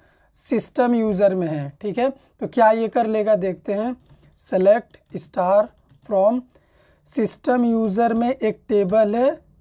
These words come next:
ईएमपी, इसीलिए हम लिख रहे हैं सिस्टम डॉट ई एम पी। तो यहाँ पे देखिए table और view does not exist, अखिलेश यूज़र के लिए ईएमपी टेबल एग्जिस्ट नहीं है, एक्सेस नहीं कर सकता। क्यों?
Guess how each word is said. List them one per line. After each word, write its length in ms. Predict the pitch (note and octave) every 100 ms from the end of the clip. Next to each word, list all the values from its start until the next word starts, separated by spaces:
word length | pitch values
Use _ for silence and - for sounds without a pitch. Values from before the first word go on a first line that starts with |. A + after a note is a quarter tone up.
| -
ईएमपी, 460 | G3+ G3 F#3 G#3 G3+
इसीलिए 380 | - A3+ A3
हम 200 | G#3+ A3
लिख 200 | G#3+ G#3+
रहे 80 | A3
हैं 80 | A3+
सिस्टम 520 | - G3 - A#3 A#3
डॉट 300 | G#3 A3 A#3 -
ई 100 | G3+
एम 160 | F3+ E3
पी। 180 | D#3+ C#3 - _ - - -
तो 40 | A#3+
यहाँ 320 | A3+ A3+ B3+
पे 100 | C4 A#3+
देखिए 320 | A3+ C4 B3+ -
table 500 | A#3+ A3 G3 A#3+ B3
और 160 | B3 G3
view 220 | A#3 A#3
does 220 | F#3+ G#3 G3+
not 360 | A3 A3 G#3
exist, 400 | E3 D#3 D3+ - - _ _ - _ _ _ _ _ -
अखिलेश 460 | G#3+ A3 A3+ C4 B3+
यूज़र 300 | A#3+ A#3+ A#3
के 160 | B3+
लिए 260 | A#3 B3 C4+ A3+
ईएमपी 480 | A3+ A3 F#3 B3 G#3
टेबल 520 | B3 A3+ A3 A#3+ D4+ A3
एग्जिस्ट 520 | F#3+ E3+ A#3 - -
नहीं 320 | G#3 G3 A3+
है, 200 | A3 B3+ G#3+
एक्सेस 380 | G#3 - A3+ A#3+
नहीं 160 | G#3+ G3+
कर 120 | F#3+
सकता। 300 | F#3+ D#3+ F3+
क्यों? 320 | D#3+ B3 C#4+